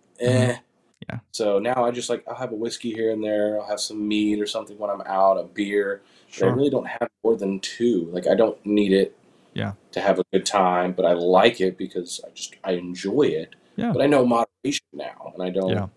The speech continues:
Speaker 2: like, I have a whole full stocked whiskey bar and everything my wife made me for Christmas last year.
Speaker 1: Nice.
Speaker 2: Fully stocked, li-, lit up, everything.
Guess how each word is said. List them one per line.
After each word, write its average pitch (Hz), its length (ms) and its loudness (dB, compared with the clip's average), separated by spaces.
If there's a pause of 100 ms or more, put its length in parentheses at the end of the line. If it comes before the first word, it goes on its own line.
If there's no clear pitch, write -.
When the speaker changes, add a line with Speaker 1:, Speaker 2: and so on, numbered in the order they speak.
(140)
Speaker 2:
like, - 80 -2
I 113 40 4
have 123 120 2
a 123 80 4
whole 135 140 4
full 120 340 -4
stocked 104 440 -8 (380)
whiskey 107 380 -4
bar 95 560 2
and 98 120 -10
everything 92 520 -6
my 98 120 -4
wife 98 240 0
made 90 220 -2
me 90 120 -6
for - 140 -12
Christmas 98 460 -6
last 123 320 0
year. 82 280 0 (360)
Speaker 1:
Nice. 104 260 -4 (160)
Speaker 2:
Fully 110 200 0
stocked, - 420 -8
li-, 101 200 2 (100)
lit 113 180 6
up, 104 260 4
everything. 98 680 -4